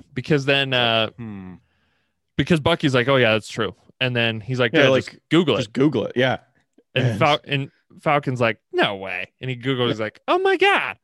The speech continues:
Speaker 2: <laughs> Yeah. So may-, I didn't Google it. Did you Google it?
Speaker 1: I haven't Googled it. Let's Google it right now.
Speaker 2: It says up to twenty percent of paintings in major museums are fake.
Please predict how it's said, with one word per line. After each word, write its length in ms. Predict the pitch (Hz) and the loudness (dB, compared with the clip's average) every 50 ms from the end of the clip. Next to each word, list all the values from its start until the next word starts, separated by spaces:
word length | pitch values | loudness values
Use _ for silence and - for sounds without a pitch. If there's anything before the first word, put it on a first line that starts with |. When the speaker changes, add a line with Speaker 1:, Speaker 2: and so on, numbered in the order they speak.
| _ - | _ -20
Speaker 2:
<laughs> 260 | - - - - - | -18 -16 -16 -8 -6
Yeah. 220 | - 165 - 127 107 - _ _ _ - _ _ - 262 - - - _ _ _ _ _ | -4 -4 -4 -4 -6 -8 _ _ _ -20 _ _ -18 -18 -18 -18 -20 _ _ _ _ _
So 140 | - 139 139 | -4 -4 -2
may-, 200 | 123 135 156 156 | 0 0 -2 -2
I 100 | - 120 | -2 0
didn't 200 | 143 185 190 151 | 0 0 0 0
Google 260 | 117 135 135 104 98 92 | -2 -2 -4 -4 -6 -10
it. 80 | 98 | -10
Did 80 | 98 107 | -12 -14
you 60 | 120 | -12
Google 260 | 123 135 139 156 165 170 | -12 -10 -10 -10 -12 -14
it? 80 | - _ _ - | -16 _ _ -6
Speaker 1:
I 60 | - 196 | -4 -2
haven't 160 | 240 254 233 | -2 -2 0
Googled 220 | 247 254 202 131 107 | 0 2 2 0 0
it. 20 | |
Let's 180 | 107 143 - - | -2 -4 -6 -6
Google 220 | - 160 156 156 | -6 -6 -4 -4
it 20 | 151 | -6
right 120 | 151 151 | -6 -8
now. 140 | 156 147 - - _ - - - - - - - - - - 151 160 - - - - - - - - - - - - _ _ - | -10 -14 -18 -20 _ -20 -20 -20 -20 -18 -16 -14 -14 -14 -14 -16 -16 -18 -18 -20 -20 -20 -20 -20 -20 -20 -20 -20 -20 _ _ -6
Speaker 2:
It 120 | - - - | -6 -6 -2
says 280 | - 117 107 101 87 | 0 0 0 2 0
up 180 | - - - - | 0 -2 -2 -2
to 60 | - | -6
twenty 320 | 98 - - - 117 117 117 | -8 -4 -2 0 0 0 0
percent 520 | - 110 104 - - - 113 104 101 - - _ _ _ _ _ _ _ _ _ _ _ _ _ _ _ _ _ _ - | -2 -4 -6 -6 -4 -2 0 0 -2 -4 -8 _ _ _ _ _ _ _ _ _ _ _ _ _ _ _ _ _ _ -6
of 240 | 101 92 87 - - | -6 -6 -6 -6 -8
paintings 680 | - - 117 110 107 101 92 90 90 90 87 - - - | -6 -4 -2 -2 0 -2 -2 -4 -6 -8 -10 -12 -12 -10
in 160 | - 95 92 | -10 -8 -4
major 320 | 92 98 98 85 95 98 92 | -4 -4 -4 -4 -6 -6 -6
museums 480 | 92 95 87 87 98 90 90 85 - | -4 -6 -4 -4 -4 -4 -4 -6 -8
are 60 | - | -10
fake. 400 | - - - 104 - - - - | -10 -8 -8 -8 -8 -10 -16 -20